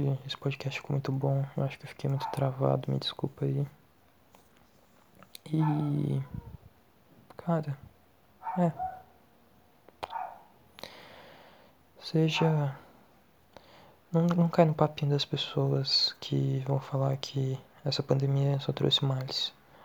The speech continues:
Porque são pessoas que já são doentes. São pessoas que, até as que só falam que só trouxe,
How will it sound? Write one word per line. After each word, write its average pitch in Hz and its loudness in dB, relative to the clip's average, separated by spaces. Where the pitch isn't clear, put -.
Porque 143 4
são 143 4
pessoas 147 2
que - -4
já 143 0
são 147 2
doentes. 143 0
São - 0
pessoas 139 0
que, 135 -2
até 185 6
as 233 4
que - -8
só - -4
falam 190 6
que - -2
só 185 6
trouxe, - 0